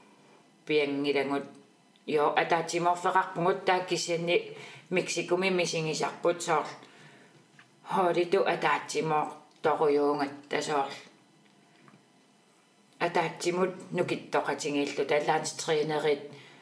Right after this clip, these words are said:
арсартут соорл.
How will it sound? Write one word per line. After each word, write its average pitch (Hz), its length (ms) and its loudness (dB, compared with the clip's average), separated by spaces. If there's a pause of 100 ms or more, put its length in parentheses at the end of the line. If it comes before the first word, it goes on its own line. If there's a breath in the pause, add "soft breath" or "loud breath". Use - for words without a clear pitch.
арсартут - 880 -2 (960 loud breath)
соорл. 151 340 0